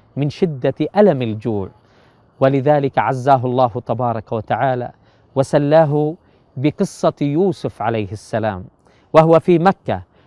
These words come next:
ليقول له: "يا نبي الله، لا تحزن واصبر،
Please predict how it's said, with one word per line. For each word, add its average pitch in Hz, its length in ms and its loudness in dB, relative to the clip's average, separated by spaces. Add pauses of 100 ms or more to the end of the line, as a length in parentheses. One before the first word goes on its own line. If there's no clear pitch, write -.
(140)
ليقول 175 480 4
له: 156 220 4
"يا 180 160 2
نبي 120 360 -4
الله، 107 340 -2 (300)
لا 196 120 4
تحزن 120 440 -6 (160)
واصبر، 143 380 0